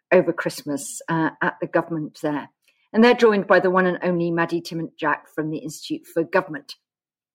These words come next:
Sorry, some of you will have noticed this is an all-woman panel. Uh, well, guys, we'll give you a chance to be on a panel sometime soon. But for the next hour or so, you're going to listen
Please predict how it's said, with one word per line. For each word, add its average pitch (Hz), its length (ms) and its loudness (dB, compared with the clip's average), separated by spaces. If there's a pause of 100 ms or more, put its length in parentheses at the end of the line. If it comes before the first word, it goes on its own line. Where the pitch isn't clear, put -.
(540)
Sorry, 247 560 4
some 247 220 0
of 220 100 -4
you 214 140 4
will 190 60 0
have 180 120 -4
noticed 196 280 -6
this 190 180 -12
is 170 100 -14
an 196 80 -12
all-woman 196 480 -2
panel. 240 480 -2 (640)
Uh, 208 400 6 (320)
well, 196 160 6
guys, 180 400 2
we'll 190 160 6
give 185 160 -2
you 180 80 6
a - 20 4
chance 175 320 -4
to - 60 -16
be 175 100 2
on 170 80 0
a 170 60 -2
panel 180 280 -2
sometime 185 520 0
soon. 220 380 2 (360)
But 180 120 -6
for 202 60 -8
the 226 60 4
next 233 300 2
hour 214 260 6
or 185 80 6
so, 202 160 2
you're 190 200 6
going 190 180 2
to 180 120 -8
listen 180 280 -4